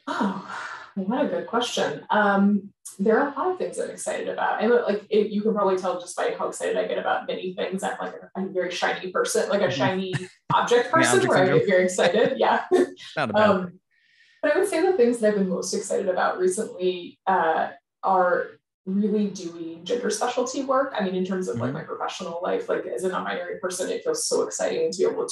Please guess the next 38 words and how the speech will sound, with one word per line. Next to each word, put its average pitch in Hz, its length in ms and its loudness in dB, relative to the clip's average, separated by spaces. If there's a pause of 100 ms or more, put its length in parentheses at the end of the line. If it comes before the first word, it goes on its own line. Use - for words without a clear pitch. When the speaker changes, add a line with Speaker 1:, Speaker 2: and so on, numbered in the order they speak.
Speaker 1:
to, 95 380 -2 (200)
like, 196 120 0
provide 185 320 0
representation 175 600 -2
to - 120 -12
my 160 100 -6
community 196 400 -2
and 196 80 0
the - 80 -4
folks - 240 -4
that - 120 -4
I'm 185 100 -6
serving 190 360 0
in 208 100 2
that 220 200 0
regard. 214 480 2
So 185 160 0
that's 185 220 0
been, 185 120 -2
I - 100 -4
think, 180 260 -10
one 170 340 -10 (520)
really 190 260 4
exciting 180 400 0
thing 185 140 -6
that 190 80 0
I've - 100 0
been 185 140 -2
working 185 300 -4
on 185 200 -2
and 175 80 -12
trying 175 240 -10
to 185 140 0
grow 175 320 2
a 180 60 0
bit 196 200 0
more. 185 460 0 (280)
Um, 180 400 -6